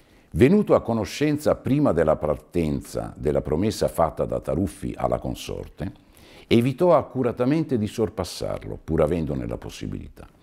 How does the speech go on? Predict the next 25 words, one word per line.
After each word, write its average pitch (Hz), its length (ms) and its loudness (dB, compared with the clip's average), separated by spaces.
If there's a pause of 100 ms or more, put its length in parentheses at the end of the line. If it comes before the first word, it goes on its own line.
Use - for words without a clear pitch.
(520)
in 85 120 4
modo 135 240 6
tale 78 360 4
da 73 120 2
lasciare 69 540 0
al 65 80 -2
ben 123 260 2
più 101 160 -6
anziano 73 440 -4
compagno 69 520 -4
di 65 100 -4
squadra 58 580 -6 (100)
l'onore 71 420 -4
della 60 160 -4
vittoria. - 480 -12 (1600)
Oltre 143 600 6
diecimila 101 680 2
sono 92 240 -4
stati 113 260 2
i 90 60 -2
successi 90 560 -2
ottenuti 92 500 0
dalle 76 220 2
vetture 78 360 0
Ferrari 127 560 0